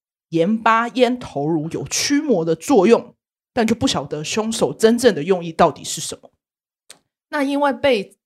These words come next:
盐巴长期腌制的关系呢，其实它整个样子已经变形，所以基本上是看不出它的样貌，但它有缺一颗门牙的特征并没有消失。那据纸条提供的名字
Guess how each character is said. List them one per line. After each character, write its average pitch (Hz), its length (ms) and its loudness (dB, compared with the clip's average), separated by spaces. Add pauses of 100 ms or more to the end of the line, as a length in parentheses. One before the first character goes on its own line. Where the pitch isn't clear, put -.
盐 180 240 0
巴 208 240 2
长 156 380 -8
期 147 320 -8
腌 160 300 -4
制 175 240 -6
的 143 100 -6
关 151 320 -8
系 143 260 -12
呢， 139 240 -18
其 - 140 -12
实 165 140 -14
它 180 160 -8 (160)
整 170 220 -8
个 143 180 -12
样 165 280 -4
子 - 220 -16 (120)
已 160 100 -18
经 180 240 -10
变 175 300 -6
形， - 300 -12 (560)
所 - 160 -4
以 175 80 -4
基 196 200 -8
本 143 160 -8
上 175 180 -8
是 - 100 -8
看 214 280 -4
不 196 80 -2
出 196 180 -2
它 180 140 -8
的 127 100 -10
样 139 320 -4
貌， 156 380 -8 (480)
但 247 180 0
它 302 220 -8 (160)
有 190 280 -6
缺 - 380 -2
一 240 100 -6
颗 233 300 -8
门 190 320 -8
牙 160 180 -8
的 160 140 -10
特 208 380 0
征 175 440 -8
并 208 160 -4
没 143 120 -10
有 110 100 -12
消 135 300 -8
失。 - 440 -12 (680)
那 339 120 -6
据 294 240 0
纸 - 400 -10
条 143 300 -10
提 156 280 -12
供 185 220 -4
的 175 100 -6
名 151 320 -8
字 202 320 -10